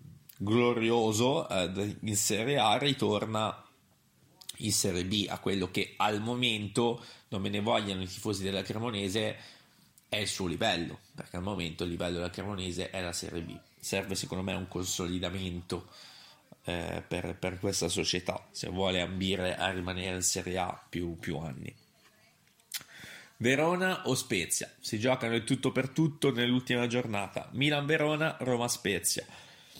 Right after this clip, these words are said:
Allora, eh, il Milan, al di là anche qui di cercare di arrivare, eh,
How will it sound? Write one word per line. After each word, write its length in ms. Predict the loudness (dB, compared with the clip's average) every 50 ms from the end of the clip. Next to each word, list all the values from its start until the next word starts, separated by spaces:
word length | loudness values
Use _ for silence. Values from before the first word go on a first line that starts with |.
| -12 -12 -12 -12 -16 -20 -20 _ _ _ _ _ _ -4
Allora, 680 | -2 0 2 4 4 2 2 2 2 0 -2 -2 -4 -4
eh, 400 | -2 0 2 4 2 2 0 0
il 180 | 0 0 2 2
Milan, 520 | 2 2 2 4 4 2 2 2 2 2
al 420 | 4 4 4 2 2 2 2 2 2
di 140 | 2 4
là 320 | 4 6 6 6 4 4 2
anche 360 | 2 0 -2 -2 -2 -4 -4
qui 400 | 0 0 2 2 2 0 -4 -8 -14 -20 -20 -20 _ _
di 200 | -6 -4 -2 -2
cercare 600 | 0 0 0 0 0 0 2 2 4 4 2 2
di 120 | 0 2 2
arrivare, 840 | 2 2 0 0 2 4 4 4 4 4 2 2 0 0 -2 -2 -6
eh, 1000 | -6 -2 0 0 2 2 2 2 2 0 0 0 0 -2 -2 -2 -4 -4 -4 -6